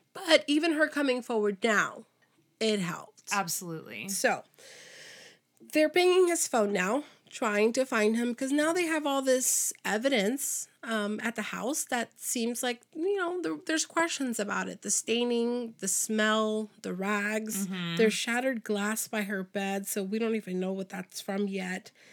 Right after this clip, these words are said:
Speaker 1: They're pinging his phone, and they finally ping him down in Las Cruces, New Mexico.
Speaker 2: Okay.
Speaker 1: So he's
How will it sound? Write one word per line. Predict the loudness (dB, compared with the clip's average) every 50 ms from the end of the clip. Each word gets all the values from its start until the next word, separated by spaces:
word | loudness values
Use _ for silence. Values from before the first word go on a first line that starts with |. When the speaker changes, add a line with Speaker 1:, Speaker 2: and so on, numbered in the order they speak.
| -20 -20 -20 -20 -20 -20 _ _ _ _
Speaker 1:
They're | 2 2 2
pinging | 4 4 2 4 6 6
his | 6 6 6 0
phone, | -2 0 0 2 2 2
and | 0 0
they | 0 -2
finally | -2 -2 -2 0 0 2 2 2 2 2
ping | 2 0 -2 0 0
him | 0 -2 -2
down | -2 -2 -2 0 0 -2 -2 -4 -4 -2
in | -2 0 0 -2
Las | -2 -2 -2 -4 -6
Cruces, | -4 -4 -4 -4 -2 -4 -6 -6 -6
New | -6 -4 -4
Mexico. | -4 -6 -6 -6 -6 -8 -8 -10 -18 -20 -18 -18 -20 -20 _ _ _ _ _ _ _ -14 _ -6
Speaker 2:
Okay. | -6 -6 -2 -2 -2 -2 -2 -4 -6 -8 -12
Speaker 1:
So | -2 0 0 0
he's | 4 4 4 4